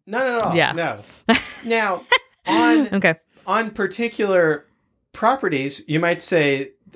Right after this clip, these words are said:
Speaker 1: "Hey, look, this particular property is trust minimized."
Speaker 2: Yeah.
Speaker 1: So, for example, with Ethereum, you could say, um, their cryptographic signature scheme is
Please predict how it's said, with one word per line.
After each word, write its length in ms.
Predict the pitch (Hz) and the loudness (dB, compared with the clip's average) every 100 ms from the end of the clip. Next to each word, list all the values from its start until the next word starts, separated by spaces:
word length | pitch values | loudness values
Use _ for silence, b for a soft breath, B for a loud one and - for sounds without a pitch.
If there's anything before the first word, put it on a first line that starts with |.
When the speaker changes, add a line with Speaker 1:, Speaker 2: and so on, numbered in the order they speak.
| - - | -20 -4
Speaker 1:
"Hey, 160 | 170 190 | 0 2
look, 300 | 190 185 - | 4 2 4
this 200 | 185 214 | 0 2
particular 460 | - 175 196 165 143 | 0 0 0 0 2
property 420 | 185 185 185 139 | 2 2 0 -4
is 240 | 131 - - | -4 -8 -8
trust 300 | - 156 151 | -4 -2 -4
minimized." 420 | 117 104 - - | -8 -10 -14 -2
Speaker 2:
Yeah. 220 | 160 117 b b b b b b b | 0 -2 b b b b b b b
Speaker 1:
So, 260 | - 202 185 | -6 0 0
for 200 | 180 175 | 2 0
example, 580 | 156 202 220 208 180 160 | 0 0 0 0 0 2
with 160 | 151 | 0
Ethereum, 800 | 175 156 208 226 202 165 156 156 - _ _ _ _ | -2 -2 2 2 2 0 -2 -6 -14 _ _ _ _
you 120 | 160 | -8
could 200 | 156 156 | -4 -4
say, 520 | - 196 170 170 160 151 | -2 2 4 2 0 0
um, 480 | 151 143 135 123 - _ _ _ _ _ _ _ _ _ _ _ - - _ | 0 0 -2 -8 -18 _ _ _ _ _ _ _ _ _ _ _ -20 -20 _
their 200 | 139 165 | 0 0
cryptographic 600 | 190 208 202 175 170 175 | 2 -2 0 2 2 0
signature 440 | - 190 190 - 151 | -4 -4 -4 -4 -6
scheme 540 | - 160 139 135 131 _ _ _ _ _ | -4 -4 -2 -4 -8 _ _ _ _ _
is 560 | 156 151 147 139 - | 2 4 4 0 -4